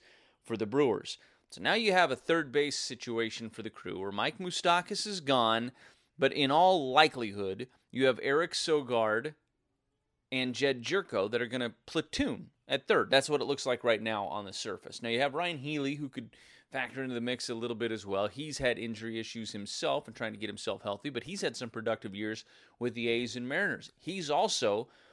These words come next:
a part of that corner infield solution for the Brewers between first base and third base. But I think right now when you look at it, you figure that Sogard and Gyorko are gonna be your third baseman heading into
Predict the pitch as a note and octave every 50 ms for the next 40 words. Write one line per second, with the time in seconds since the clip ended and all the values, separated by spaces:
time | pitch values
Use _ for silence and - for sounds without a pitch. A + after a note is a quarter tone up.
0 | _ _ _ _ - B2+ - - E3 E3 D3+ D3 C3 - - - D#3+ E3 D#3 C#3+
1 | C3+ - - E3+ F#3+ F#3+ E3 - - D3+ C#3+ C3 B2 A#2 - - - C3 B2+ C3+
2 | C3 A#2+ - B2+ A#2+ A2+ - A#2+ A2+ A2 G2 A2 A2 A2 A2+ A#2+ A#2+ A#2+ A#2+ A#2
3 | - C3 A#2+ A#2 A2 - C3+ C3+ B2+ - - - A#2 A2 A2+ A#2 - - - _
4 | _ _ _ _ _ _ _ _ - - C#3 C3+ C3+ - A3+ A#3 A3 F3+ C3+ B2
5 | G2+ F2 - - - _ - - G3 C#3 - - - _ _ _ _ _ _ _
6 | _ _ _ _ _ _ - - - C#3 - A#3+ C#4 A#3 - E3+ F#3 E3 D#3+ E3
7 | E3 E3 D3+ C3 C3+ F3 F#3+ - A2+ G2 G2 C#3 - C3 A#2+ - - D3 B2+ A#2+
8 | B2 A2 A2 - - - - - G#3 G#3+ G3+ G3 F#3+ F#3 F3+ F#3 F3+ F3+ E3+ -
9 | _ _ _ _ _ _ _ _ _ - - A#2+ B2 A2+ - F3+ G#3 G#3+ - -
10 | F2 D#2+ G2 B2 B2+ A#2 A#2+ A#2+ A2+ A#2+ A#2 A#2+ A#2+ - - A#2+ B2+ A#2+ G2+ A2+
11 | F#2+ F#2+ A2 - - B2 C#3 E3 F3+ F3+ _ _ - _ - _ _ _ - -
12 | A#2 A#2+ C3 C3+ B2 A2 G#2 G2 G2+ B2 C3 -